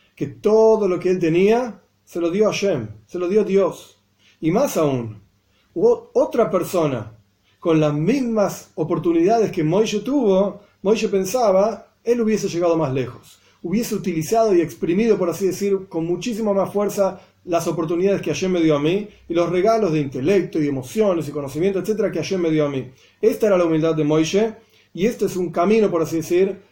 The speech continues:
para saber y para no preocuparse por esta idea del Ain Hara, la humildad,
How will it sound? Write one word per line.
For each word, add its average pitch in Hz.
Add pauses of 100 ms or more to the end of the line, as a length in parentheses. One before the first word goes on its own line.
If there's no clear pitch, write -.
(120)
para 147
saber 160
y 160
para 151
no 202
preocuparse 170
por 160
esta 160
idea 170
del 147
Ain 147
Hara, 175
la 156
humildad, 143